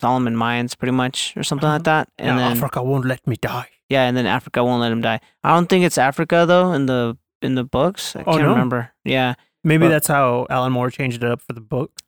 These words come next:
Speaker 2: for the
Speaker 1: Yeah, I
Speaker 2: graphic
Speaker 1: think
Speaker 2: novel.
Speaker 1: that that's how they changed it up. So pretty much, yeah, he just gets buried and he comes back to life. Kinda little Pet Sematary thing. Pet Cemetery
Speaker 2: Cemetery.
Speaker 1: thing.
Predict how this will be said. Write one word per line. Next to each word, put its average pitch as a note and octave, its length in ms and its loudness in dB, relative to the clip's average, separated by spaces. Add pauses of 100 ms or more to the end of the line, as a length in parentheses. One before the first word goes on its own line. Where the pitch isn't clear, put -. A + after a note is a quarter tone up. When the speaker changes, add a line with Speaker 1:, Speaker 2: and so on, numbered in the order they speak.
Speaker 2:
for D#3+ 80 0
the D3 100 4
Speaker 1:
Yeah, D#3 120 8
I - 40 6
Speaker 2:
graphic C3 160 2
Speaker 1:
think D#3+ 80 2
Speaker 2:
novel. E3+ 140 4
Speaker 1:
that D#3 60 -2
that's D3+ 140 2
how E3+ 80 0
they C#3 100 2
changed B2+ 240 -2
it A#2 120 0
up. C3+ 140 0 (220)
So D#3+ 140 -6
pretty G3 180 2
much, F#3 240 2
yeah, D#3 140 4
he D3 180 -2
just C#3+ 200 -2
gets D3+ 160 -2
buried C#3 320 0
and C3+ 100 -2
he B2 60 -4
comes A#2+ 160 -10
back A2+ 160 -4
to - 100 -14
life. A2 200 -6 (220)
Kinda A#2+ 320 -2
little C3 220 -2
Pet A2+ 220 -2
Sematary A#2+ 360 -2
thing. A2 160 -6 (300)
Pet D3+ 180 0
Cemetery D3 260 4
Speaker 2:
Cemetery. B2+ 200 4
Speaker 1:
thing. A#2 240 -2